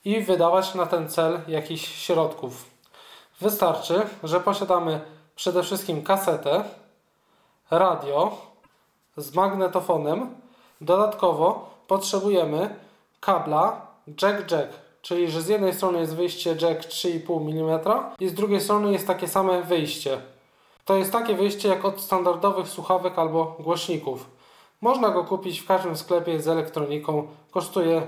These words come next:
kilka złotych. Następną rzeczą, która jest nam niezbędna, jest sprzęt, który będzie nam nagrywał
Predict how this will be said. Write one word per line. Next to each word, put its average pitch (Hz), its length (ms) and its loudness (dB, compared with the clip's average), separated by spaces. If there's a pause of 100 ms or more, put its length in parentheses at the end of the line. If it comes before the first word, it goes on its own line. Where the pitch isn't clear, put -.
kilka 170 320 0
złotych. 139 400 0 (1080)
Następną 185 460 2
rzeczą, 170 480 2 (180)
która 180 300 2
jest 175 260 0
nam 165 180 0
niezbędna, 165 680 0 (760)
jest - 560 0
sprzęt, 214 480 0
który 190 280 0
będzie 196 240 2
nam 185 160 2
nagrywał 151 640 0